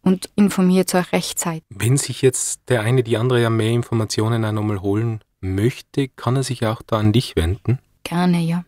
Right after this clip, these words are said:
Speaker 2: Das heißt dann, meine Damen und Herren, dann gehen Sie einfach, wie gesagt, auf die Internetseite w w w sinn losat, da finden Sie dann den entsprechenden Link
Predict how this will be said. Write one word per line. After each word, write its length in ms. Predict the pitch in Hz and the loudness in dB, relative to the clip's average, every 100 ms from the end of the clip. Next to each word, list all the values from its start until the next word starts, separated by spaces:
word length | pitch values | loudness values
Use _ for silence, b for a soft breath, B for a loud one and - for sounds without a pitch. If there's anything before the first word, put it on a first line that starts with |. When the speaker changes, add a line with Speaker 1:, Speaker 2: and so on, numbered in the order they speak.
| _ | _
Speaker 2:
Das 100 | - | -6
heißt 180 | 120 - | -4 -2
dann, 300 | 113 110 107 101 | 0 0 -2 -6
meine 300 | 107 104 104 | -8 -4 -2
Damen 260 | - 104 104 | 0 0 -2
und 140 | - | -2
Herren, 180 | 104 104 | -2 0
dann 140 | 98 | 0
gehen 200 | 98 104 | 0 0
Sie 80 | 107 | 0
einfach, 360 | 101 110 104 - | -2 -2 -4 -4
wie 100 | 95 | -4
gesagt, 260 | - 101 | -4 -4
auf 120 | 104 | -6
die 240 | - 95 90 _ - | -2 -4 -4 _ -2
Internetseite 760 | 117 - 110 101 104 101 98 | 0 2 0 2 0 0 0
w 180 | 95 92 | 0 0
w 0 | |
w 200 | 95 101 | 0 -2
sinn 420 | 104 - 98 107 104 _ 98 95 87 - 90 | -2 0 2 0 -2 _ -2 -2 -4 -6 -6
losat, 440 | 90 85 92 92 - 92 110 | -4 -4 -2 -4 -2 -2 0
da 140 | 101 | -2
finden 320 | - 104 101 | -2 -4 -2
Sie 80 | - | -6
dann 160 | - 92 | -6 -4
den 140 | 90 | -4
entsprechenden 560 | 87 - 92 - 98 80 | -6 -4 -4 -2 -2 -2
Link 320 | 85 107 | 0 0